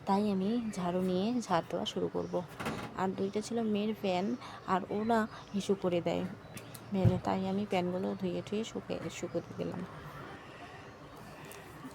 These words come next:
ঝাড়ু এনে, আহ, ঝাড় দেওয়া দেওয়ি করছি। আর সকালবেলা তো আমি জলগুলো ঝাড়তাইনি, আর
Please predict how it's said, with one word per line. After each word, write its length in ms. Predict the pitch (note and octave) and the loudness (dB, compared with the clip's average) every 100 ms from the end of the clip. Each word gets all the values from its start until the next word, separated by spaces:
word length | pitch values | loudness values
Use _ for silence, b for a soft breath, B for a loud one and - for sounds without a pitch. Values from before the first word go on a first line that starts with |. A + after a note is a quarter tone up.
| G#3+ | -4
ঝাড়ু 340 | G3 F#3+ F#3+ | 0 2 2
এনে, 240 | F#3 F3+ F#3+ | 0 0 -2
আহ, 720 | A3+ - - F3 F3+ - E3+ | -4 -6 -4 -4 -4 -8 -6
ঝাড় 200 | - E3+ D#3+ | -2 -2 -2
দেওয়া 180 | E3+ E3+ | -6 -4
দেওয়ি 200 | F3+ G#3 - | -4 -4 -4
করছি। 300 | F3 - F3+ B B B - | -8 -8 -10 B B B -6
আর 100 | F#3+ | -4
সকালবেলা 520 | - G3 A3 A3+ A3+ | 0 0 2 0 2
তো 100 | A3+ | 2
আমি 180 | G#3+ G#3+ | 2 4
জলগুলো 380 | G3 F#3 G#3+ F#3+ | 2 4 2 2
ঝাড়তাইনি, 560 | E3 E3+ E3+ E3 F3+ - | 0 -4 -4 -2 -2 -2
আর 140 | F#3+ | -2